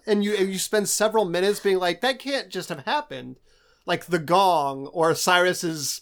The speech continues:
body double killing himself. Usually they're very unimportant things. This was an extremely important thing that happened in a weird place in the episode, like, a third of the way through.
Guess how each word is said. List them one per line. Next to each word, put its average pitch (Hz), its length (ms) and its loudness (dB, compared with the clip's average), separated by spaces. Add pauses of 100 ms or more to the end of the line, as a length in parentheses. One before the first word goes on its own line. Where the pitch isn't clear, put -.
body 180 380 4
double 170 240 0
killing 214 300 0
himself. 131 500 -4 (180)
Usually 269 320 0
they're 214 140 6
very 185 240 2
unimportant 170 720 -2
things. 226 440 -4 (280)
This 277 220 0
was 302 160 0
an 233 80 0
extremely 254 1040 0
important 151 400 -6
thing 139 300 -6 (120)
that 190 100 -6
happened 220 280 0
in 196 40 6
a 180 60 4
weird 233 540 -4
place 220 400 -2
in 190 80 -4
the 185 100 0
episode, 160 460 -6
like, 147 200 -4
a 151 120 -2 (180)
third 226 400 4
of 190 140 2
the 185 80 4
way 165 240 2
through. 147 500 -4